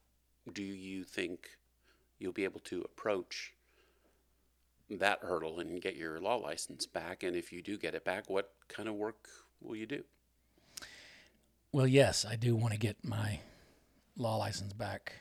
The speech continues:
Speaker 2: Um, it's been, um, seven years since I practiced law. Um, I do want to get it back. Um,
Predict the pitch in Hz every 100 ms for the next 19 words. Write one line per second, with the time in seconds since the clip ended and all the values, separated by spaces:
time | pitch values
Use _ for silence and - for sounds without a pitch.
0 | - - 107 107 104 104 85 - _ _
1 | _ _ _ - 120 - 113 110 107 107
2 | 104 107 101 98 98 - _ _ _ _
3 | - _ _ _ _ _ _ _ _ _
4 | - _ _ _ - - - - - 127
5 | 117 113 110 110 101 90 - - _ _
6 | _ - 98 92 - 92 95 95 - 95
7 | - 95 92 92 - _ - - - -
8 | - - - - - - 117 113 110 107
9 | 101 _ _ _ _ _ _ _ _ _
10 | _ _ 139 135 143 127 113 104 104 117
11 | 104 113 - - - 113 110 107 101 101